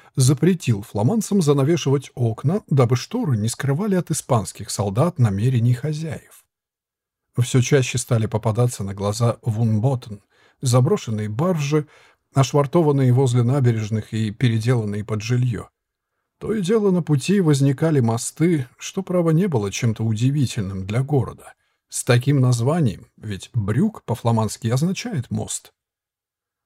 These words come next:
Фриц всякий раз невольно сжимался и втягивал голову в плечи,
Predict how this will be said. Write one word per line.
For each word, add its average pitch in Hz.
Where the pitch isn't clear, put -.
Фриц 190
всякий 180
раз -
невольно 127
сжимался 110
и 101
втягивал 107
голову 104
в -
плечи, 101